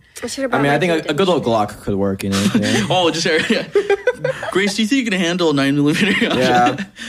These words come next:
Speaker 1: Yeah.
Speaker 2: She can handle it, yeah.
Speaker 1: <laughs> I think so.
Speaker 2: Have you been to the sh-, shooting
Speaker 3: Are
Speaker 2: range
Speaker 3: you
Speaker 2: before?
Speaker 3: catcalling me? Just, like, <laughs> just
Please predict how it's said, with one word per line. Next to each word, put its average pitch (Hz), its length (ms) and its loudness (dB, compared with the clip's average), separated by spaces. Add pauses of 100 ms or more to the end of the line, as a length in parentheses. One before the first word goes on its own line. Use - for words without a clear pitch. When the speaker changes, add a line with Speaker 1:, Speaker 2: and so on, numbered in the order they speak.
Speaker 1:
Yeah. 381 200 2 (260)
Speaker 2:
She - 200 0
can 151 100 0
handle 95 240 -2
it, 87 140 -10
yeah. 95 280 -4
Speaker 1:
<laughs> - 40 -6
I - 40 -2
think - 240 -4
so. 185 60 0
Speaker 2:
Have 170 60 4
you 170 80 2
been 190 100 2
to 196 100 2
the 147 380 4
sh-, - 180 -4
shooting 262 300 4
Speaker 3:
Are 196 60 4
Speaker 2:
range 208 160 4
Speaker 3:
you 294 100 4
Speaker 2:
before? 226 160 4
Speaker 3:
catcalling 277 380 2
me? 269 280 2
Just, 220 300 0
like, 180 320 0
<laughs> 247 480 0
just 208 300 2